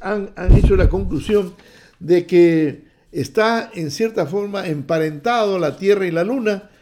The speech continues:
por lo menos se dieron un golpecito, ¿no? Ah, bueno, por modestia,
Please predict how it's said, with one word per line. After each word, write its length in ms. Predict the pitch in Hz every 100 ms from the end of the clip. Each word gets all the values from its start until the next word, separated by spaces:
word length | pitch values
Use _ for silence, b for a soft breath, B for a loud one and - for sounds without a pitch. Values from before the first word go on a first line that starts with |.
| b
por 140 | 139 147
lo 120 | 165
menos 400 | 220 202 175 - b b b
se 240 | - 151
dieron 480 | 160 202 190 180 175 _ 208
un 320 | 180 214 202
golpecito, 920 | - 147 135 - 147 - 190 170 - 110
¿no? 220 | 180 254 - b b b b b b b
Ah, 60 | 160
bueno, 300 | 220 240 220 - _ _ _ _ -
por 160 | 196
modestia, 720 | 185 208 269 277 254 240 240